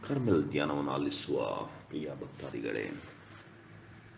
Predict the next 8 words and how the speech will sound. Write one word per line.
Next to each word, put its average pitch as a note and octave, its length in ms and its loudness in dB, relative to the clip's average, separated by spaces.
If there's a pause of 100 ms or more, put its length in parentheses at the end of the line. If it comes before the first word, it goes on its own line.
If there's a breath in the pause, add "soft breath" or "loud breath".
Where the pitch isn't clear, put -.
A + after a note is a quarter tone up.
(2750)
ನಮ್ಮ E2+ 180 4
ಪ್ರಪಂಚದಲ್ಲಿ D2 1120 6
ನಡೆಯುವ D#2 800 6 (1040)
ಒಂದು F#2 160 8
ಸಾಮಾನ್ಯ D#2 720 2
ನಿಯಮ, D2 380 2 (3750)
ಸೇಡಿಗೆ C#2+ 760 4
ಸೇಡು, C#2 840 4